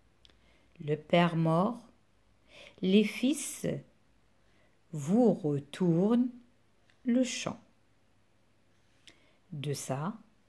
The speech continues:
de là, partout. Si bien qu'au bout de l'an, il en rapporta davantage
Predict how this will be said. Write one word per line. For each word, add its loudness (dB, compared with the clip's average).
de -2
là, -6
partout. -4
Si 2
bien 4
qu'au 4
bout 4
de 2
l'an, 6
il 6
en 8
rapporta 4
davantage 0